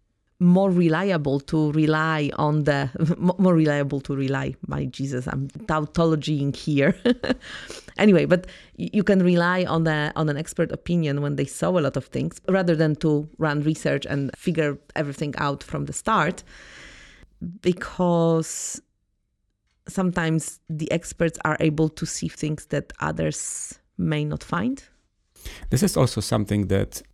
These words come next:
Speaker 2: we touched upon in this first episode with, uh, David. And I didn't compare it really with intuition when we were having our intro episode, wondering what will happen. But wisdom is something really close to intuition.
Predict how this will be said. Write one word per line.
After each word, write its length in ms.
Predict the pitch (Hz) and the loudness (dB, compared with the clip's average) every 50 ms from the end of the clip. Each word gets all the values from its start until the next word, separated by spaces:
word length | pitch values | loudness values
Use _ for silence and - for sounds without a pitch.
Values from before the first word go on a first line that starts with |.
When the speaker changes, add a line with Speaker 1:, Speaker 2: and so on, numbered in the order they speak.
| _ _ _ _ _ _ _ _ - | _ _ _ _ _ _ _ _ -4
Speaker 2:
we 120 | - 107 101 | -2 -2 0
touched 320 | - 127 123 - - - | 0 0 -2 -2 -2 -4
upon 320 | 110 - - 110 107 107 - | -4 -2 0 0 0 0 0
in 140 | - 104 92 | 0 0 0
this 200 | 95 82 - - | 0 -2 -4 0
first 280 | - 139 135 - - | 2 2 2 2 2
episode 440 | 120 104 - 110 95 101 101 95 - | 0 0 0 2 2 4 2 2 0
with, 400 | - 104 104 101 98 - - - | -2 -4 -2 -2 -2 -4 -6 -4
uh, 180 | 104 101 98 98 | -4 -2 -2 -2
David. 540 | 95 104 117 110 92 95 117 - - - - - _ _ _ _ _ _ - - - - - - - - - - - _ _ _ _ _ _ _ _ _ | 0 0 0 0 -2 -4 -6 -8 -10 -14 -20 -20 _ _ _ _ _ _ -20 -20 -20 -20 -20 -20 -20 -20 -20 -20 -20 _ _ _ _ _ _ _ _ _
And 260 | - 113 107 110 107 - | 0 2 4 4 4 4
I 100 | 107 98 | 4 6
didn't 320 | 95 151 180 214 202 - - | 6 6 6 6 4 4 4
compare 300 | - 120 101 - 127 113 | 2 2 4 6 6 6
it 140 | 107 - - | 6 6 4
really 300 | 110 110 107 104 104 101 | 4 2 4 2 2 2
with 200 | 101 104 95 107 | 2 2 2 2
intuition 560 | 107 95 - 98 95 101 104 - - 135 131 | 2 0 2 2 2 2 2 2 0 2 2
when 200 | 110 101 98 98 | 2 2 2 4
we 120 | 95 98 | 4 4
were 320 | 95 95 95 92 92 92 95 - - - - - _ - - | 4 4 4 4 2 0 -4 -8 -16 -20 -20 -20 _ -6 -4
having 300 | 110 95 92 95 95 92 | -2 0 0 0 0 0
our 340 | 98 98 98 98 95 92 87 | 2 2 2 2 0 0 0
intro 300 | - 107 104 - 101 - | 2 0 0 0 0 -2
episode, 500 | - 95 - - 87 82 87 90 90 87 | -2 -2 -4 -4 -2 -2 0 0 0 0
wondering 400 | 95 92 87 85 87 85 87 80 - | 0 0 2 2 2 0 0 0 -2
what 180 | 92 - - | -4 -4 -4
will 100 | - 85 | -4 -4
happen. 440 | 78 - 110 - - 92 95 104 104 110 113 | -4 -4 -4 -4 -2 -2 -2 -2 -4 -6 -4
But 260 | 107 104 - - - - | 0 0 0 0 -2 -2
wisdom 720 | - 95 107 143 156 151 151 110 101 90 92 98 104 104 - - | 0 2 2 2 2 2 0 2 2 2 2 0 -4 -6 -8 -8
is 100 | 101 - | -8 -6
something 320 | - 104 101 90 - - - | -4 -4 -4 -2 -2 -4 -4
really 420 | 104 110 120 123 120 110 104 101 | -2 -2 0 0 0 0 0 -2
close 440 | - - 117 110 104 98 98 - - | -4 -4 -4 -2 -2 -4 -6 -8 -10
to 400 | - 104 104 101 98 98 98 - | -6 -4 -4 -2 -2 -2 -4 -4
intuition. 720 | - 98 95 - 104 104 104 95 - 101 101 - - 117 | -4 -4 -4 -4 -4 -4 -4 -4 -6 -8 -10 -10 -10 -12